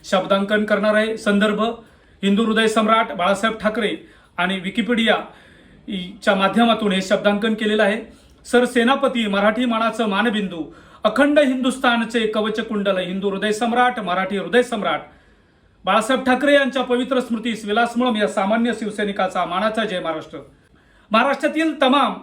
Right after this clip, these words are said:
मराठी हिंदू मायबाप बंदी भगिनींना एक नम्र आणि कळकळीची विनंती आहे. तुमच्यातलाच विलास मळम हे एक सामान्य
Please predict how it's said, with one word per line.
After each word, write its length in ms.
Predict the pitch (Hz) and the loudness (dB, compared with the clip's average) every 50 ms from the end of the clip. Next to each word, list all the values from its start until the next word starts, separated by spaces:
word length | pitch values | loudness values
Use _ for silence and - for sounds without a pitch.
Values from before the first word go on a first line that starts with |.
| - _ _ _ _ _ _ _ _ _ _ _ - | -16 _ _ _ _ _ _ _ _ _ _ _ -2
मराठी 300 | 196 220 247 220 240 240 | 0 0 2 2 2 0
हिंदू 520 | 233 220 220 220 254 240 208 - - - | 0 0 0 0 0 0 -2 -4 -6 -6
मायबाप 320 | 180 202 214 214 240 254 226 | 0 0 2 2 2 2 2
बंदी 260 | 185 214 214 208 240 | 2 0 2 2 0
भगिनींना 800 | 214 233 233 - 160 170 196 196 240 247 226 220 202 185 170 165 - - - - _ _ _ _ _ _ _ _ - | 0 -2 -2 -4 -2 -2 0 2 2 2 2 0 0 -2 -4 -6 -8 -14 -20 -20 _ _ _ _ _ _ _ _ -6
एक 160 | 226 220 220 | -4 -2 0
नम्र 240 | 208 233 247 277 277 | 2 4 6 6 6
आणि 260 | 269 240 226 233 226 | 6 4 2 -2 -6
कळकळीची 540 | - - 233 226 226 - 254 247 254 254 240 | -4 -2 0 0 2 2 2 2 2 0 0
विनंती 440 | 208 214 226 240 233 233 233 220 196 | 0 2 2 2 2 2 2 2 2
आहे. 440 | 180 170 170 160 147 139 - _ _ _ _ _ _ _ _ _ _ _ _ _ _ _ _ _ _ _ _ _ | 2 0 -2 -6 -12 -14 -16 _ _ _ _ _ _ _ _ _ _ _ _ _ _ _ _ _ _ _ _ _
तुमच्यातलाच 760 | 254 247 233 - 285 285 277 277 269 262 - - - - - - _ _ _ _ _ _ _ _ _ _ _ _ _ 185 | 0 0 2 4 2 2 2 2 2 0 0 0 -2 -8 -14 -20 _ _ _ _ _ _ _ _ _ _ _ _ _ -6
विलास 360 | 202 208 233 233 220 226 233 | 0 2 2 2 2 0 -2
मळम 260 | 226 226 220 202 196 | 0 2 0 0 0
हे 180 | 208 185 208 214 | -2 -4 -4 -4
एक 120 | 208 214 | -4 -4
सामान्य 540 | - - 202 196 220 240 240 233 233 208 | -4 -4 0 2 2 2 2 2 0 -2